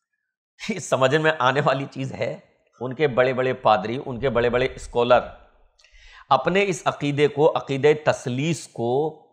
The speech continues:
समझाने की कोशिश करते हैं, लेकिन समझा नहीं पाते कि ये कैसे हो सकता है। तीन खुदा, अल्लाह खुदा, हजरत मरियम खुदा, हजरत ईसा खुदा,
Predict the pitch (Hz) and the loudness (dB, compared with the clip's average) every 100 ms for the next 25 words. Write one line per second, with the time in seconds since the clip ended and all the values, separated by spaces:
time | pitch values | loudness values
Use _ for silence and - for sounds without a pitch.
0 | _ _ _ _ - - - 143 151 143 | _ _ _ _ -20 -16 -2 0 2 2
1 | 160 190 214 - 160 156 214 - 196 - | 2 2 -2 -4 -4 -2 -4 2 2 4
2 | 208 208 185 202 - 147 135 147 151 131 | 2 2 -2 -6 -2 -4 0 0 0 -4
3 | 110 98 - 90 - _ _ _ - _ | -4 -6 -6 -14 -16 _ _ _ -20 _
4 | - 170 175 180 156 139 120 104 123 - | -2 0 2 2 2 -2 -4 -4 -4 -2
5 | 190 240 240 208 147 - - _ _ _ | -4 -2 0 2 2 0 -8 _ _ _
6 | _ _ _ - 120 143 170 - 165 190 | _ _ _ -2 0 2 2 2 2 2
7 | 208 - - _ - 113 135 151 135 123 | 2 -8 -20 _ -10 -4 0 0 2 2
8 | 143 156 160 160 202 - - _ 107 127 | 2 0 0 4 2 0 -16 _ -6 -4
9 | 98 - 107 92 110 110 - | -4 -8 -12 -4 -4 -4 -8